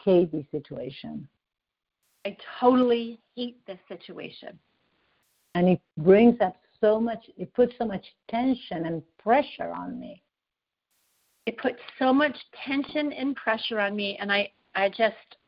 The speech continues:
Speaker 2: you know, I don't know how to get out of this. I feel trapped, and I don't know how to get out of it,
Speaker 1: Yeah.
Speaker 2: really.
Speaker 1: <sighs> Which makes me feel so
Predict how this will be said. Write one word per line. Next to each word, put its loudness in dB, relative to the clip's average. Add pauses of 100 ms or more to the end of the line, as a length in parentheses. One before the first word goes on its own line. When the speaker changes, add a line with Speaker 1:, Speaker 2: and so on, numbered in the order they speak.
Speaker 2:
you -12
know, -6
I -2
don't 6
know 2
how -2
to -6
get -8
out 4
of -6
this. -16 (120)
I -16
feel -10 (160)
trapped, 0
and -6
I -8
don't -8
know -8
how -6
to -8
get -10
out 0
of -12
it, -8
Speaker 1:
Yeah. -10
Speaker 2:
really. -12 (1400)
Speaker 1:
<sighs> -4 (1500)
Which 8
makes 8
me 6 (100)
feel 10 (260)
so 4